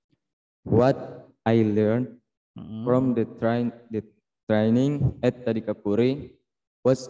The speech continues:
Speaker 1: about flight. How to serve passengers, speak well, be polite, be polite, dress neatly, and be disciplined and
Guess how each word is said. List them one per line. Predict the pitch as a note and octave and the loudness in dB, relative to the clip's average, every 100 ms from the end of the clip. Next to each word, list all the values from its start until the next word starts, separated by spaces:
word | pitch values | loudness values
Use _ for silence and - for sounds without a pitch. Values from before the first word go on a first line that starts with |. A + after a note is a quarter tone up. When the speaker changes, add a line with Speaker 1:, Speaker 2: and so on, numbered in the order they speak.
| A2+ | -10
Speaker 1:
about | G#2+ B2 A#2+ - - - G2+ | -4 -4 -4 -10 -20 -14 -2
flight. | A2 G2+ - - _ _ _ _ _ _ _ _ _ _ - | 0 0 -4 -16 _ _ _ _ _ _ _ _ _ _ 0
How | A#2+ C3+ | 0 2
to | A#2 | -2
serve | A#2 - B2 C3 C3 - | -4 -2 -2 -2 -8 -20
passengers, | - G2+ G#2 A#2 C3 C#3 - - _ _ _ _ - | -4 2 4 4 2 -2 -10 -20 _ _ _ _ -16
speak | - A2 A2 A2 | -4 -2 0 2
well, | A#2+ C3+ D3+ - - _ _ | 4 2 -2 -10 -20 _ _
be | A2 | -10
polite, | - G#2 A2 C3 - - - _ - | 0 2 4 2 -2 -10 -20 _ -20
be | - | -6
polite, | - G2+ A#2+ D3 - - _ _ _ - | 0 2 2 0 -8 -20 _ _ _ -2
dress | A#2+ A2+ - | -2 -2 -4
neatly, | A2+ G#2+ - B2 D3+ F3 - - _ _ _ _ _ _ _ _ A#2 | -6 -4 -2 -2 -2 -4 -12 -20 _ _ _ _ _ _ _ _ -2
and | A#2+ A#2 | 2 2
be | A2+ A2+ | 2 0
disciplined | A2 G#2 - G#2 - B2 C#3 C#3+ C3+ - _ _ _ _ _ | -2 -6 -10 -12 -2 2 4 2 -2 -14 _ _ _ _ _
and | G#2+ G#2+ G2+ - | -2 -2 -6 -10